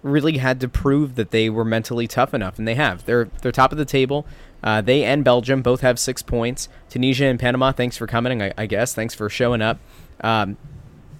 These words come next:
England's drubbing of Panama was not totally unforeseen. Um, there, there was, like, a weird moment in that Panama match where England's up, I think at that point, six nil.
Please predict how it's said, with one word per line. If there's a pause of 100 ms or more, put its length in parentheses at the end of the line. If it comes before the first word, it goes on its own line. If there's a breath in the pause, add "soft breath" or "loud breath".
England's
drubbing
of
Panama
was
not (320 loud breath)
totally
unforeseen. (340 soft breath)
Um, (160)
there,
there
was,
like,
a
weird
moment
in
that
Panama
match (120)
where (960)
England's
up,
I
think
at
that
point,
six
nil.